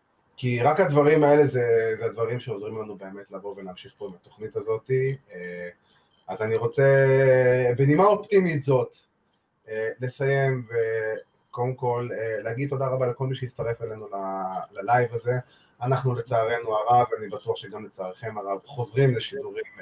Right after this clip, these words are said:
אה, מהבית בתקופה הקרובה, עד שיחליטו אחרת. אה, אבירן, אתה לא תהיה איתנו בשבועיים הקרובים?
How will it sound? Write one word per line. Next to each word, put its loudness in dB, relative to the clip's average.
אה, -10
מהבית -2
בתקופה -4
הקרובה, -2
עד 0
שיחליטו -8
אחרת. 2
אה, 0
אבירן, 4
אתה 6
לא 4
תהיה 0
איתנו 2
בשבועיים 0
הקרובים? -6